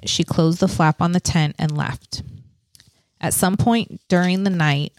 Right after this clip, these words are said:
another counselor heard a girl screaming in the woods and found that she was sleepwalking, and they put her back to bed in her tent. Another girl in the Quapaw unit, which housed the youngest members, during the night was heard screaming.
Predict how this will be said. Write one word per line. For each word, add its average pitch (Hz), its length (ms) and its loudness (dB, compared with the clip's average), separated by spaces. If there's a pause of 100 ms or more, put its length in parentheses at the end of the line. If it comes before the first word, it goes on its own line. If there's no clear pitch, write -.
another 170 340 2
counselor 170 520 0
heard 165 320 0
a 180 100 -2
girl 156 260 0
screaming 185 540 0
in 202 140 -2
the 202 60 2
woods 151 460 0 (400)
and 175 180 0
found 175 300 2
that 175 120 2
she - 180 4
was 165 100 4
sleepwalking, 156 920 -2 (380)
and 180 140 2
they 156 80 2
put - 240 2
her 202 160 0
back 160 300 0
to 180 100 -2
bed 147 260 0
in 139 120 -4
her 147 140 -8
tent. - 320 -6 (960)
Another 185 360 4
girl 208 320 4
in 196 140 2
the 165 80 2
Quapaw 196 540 2
unit, 147 460 2 (180)
which 165 300 -2
housed 180 460 2
the 175 60 2
youngest 175 480 0
members, 147 580 0 (280)
during 175 300 2
the 208 60 2
night 165 380 0
was 160 240 0
heard 160 240 2
screaming. 156 600 -2